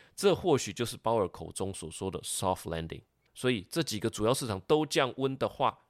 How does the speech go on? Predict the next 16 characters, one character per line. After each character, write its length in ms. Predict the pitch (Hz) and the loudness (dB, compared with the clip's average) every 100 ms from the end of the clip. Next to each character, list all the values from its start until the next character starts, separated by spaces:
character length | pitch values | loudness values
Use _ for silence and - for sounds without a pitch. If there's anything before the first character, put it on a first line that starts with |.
| _ | _
那 220 | 117 104 - _ _ _ _ | -8 -8 -8 _ _ _ _
却 220 | - 185 | 0 4
没 120 | 143 147 | 4 4
有 100 | 143 | 2
陷 180 | 151 | 2
入 140 | 143 135 | 0 -2
衰 240 | - 127 | 0 2
退， 200 | 127 127 | 2 -2
那 120 | 107 123 | -2 -4
个 100 | 110 | -4
就 200 | - 104 | -6 -4
叫 160 | - | -4
做 140 | 92 90 | -4 -6
soft 300 | - 82 80 | -6 -6 -6
landing 340 | 80 76 - - | -12 -16 -18 -16
哈。 160 | - | -16